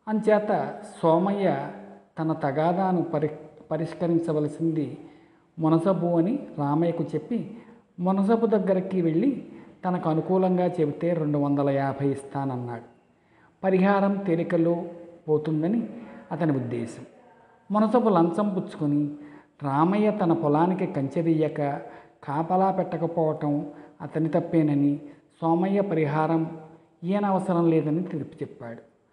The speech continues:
రామయ్య ఈ తీర్పును ఆమోదించక తాలూకా అధికారి వద్దకు వెళ్ళాడు. అతడు కూడా లంచగొండే. రామయ్య అతనికి రెండు వందల యాభై రూపాయలు లంచమిచ్చి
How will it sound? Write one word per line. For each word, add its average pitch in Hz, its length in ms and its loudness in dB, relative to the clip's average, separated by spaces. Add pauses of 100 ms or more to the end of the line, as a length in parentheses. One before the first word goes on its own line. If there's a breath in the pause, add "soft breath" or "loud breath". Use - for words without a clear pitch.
(300 soft breath)
రామయ్య 156 600 2 (480)
ఈ 180 120 -2
తీర్పును 185 640 2
ఆమోదించక 175 800 -2 (440 loud breath)
తాలూకా 196 500 4
అధికారి 170 400 0
వద్దకు 156 320 -2
వెళ్ళాడు. 120 400 -6 (640 soft breath)
అతడు 202 240 4
కూడా 233 260 4
లంచగొండే. 151 880 2 (380 loud breath)
రామయ్య 165 440 2
అతనికి 160 360 -2
రెండు 147 240 2
వందల 143 320 4
యాభై 135 360 0
రూపాయలు 175 480 0
లంచమిచ్చి 160 840 -4